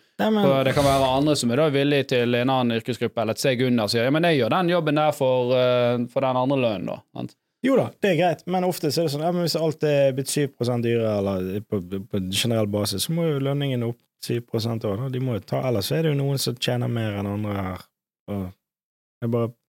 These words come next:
Speaker 2: Jo, men det, det der er jo veldig sånn politikertenk, da. De s-, de skal jo alltid ha f-,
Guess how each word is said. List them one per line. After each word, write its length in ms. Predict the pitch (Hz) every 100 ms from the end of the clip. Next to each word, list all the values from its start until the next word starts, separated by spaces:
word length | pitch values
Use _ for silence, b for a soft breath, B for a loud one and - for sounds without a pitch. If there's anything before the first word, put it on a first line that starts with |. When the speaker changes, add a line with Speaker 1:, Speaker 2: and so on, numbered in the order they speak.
| -
Speaker 2:
Jo, 100 | 170
men 140 | 175 170
det, 60 | 180
det 140 | 180
der 80 | 156
er 80 | 165
jo 60 | 160
veldig 180 | 160
sånn 140 | 160 156
politikertenk, 800 | 156 151 147 127 110 - 98 -
da. 140 | 123 123
De 120 | 143
s-, 220 | 127 -
de 140 | 147 143
skal 260 | - 135
jo 80 | 127
alltid 380 | 110 117 - 107
ha 140 | 113 107 98 98 101 98
f-, 160 | 95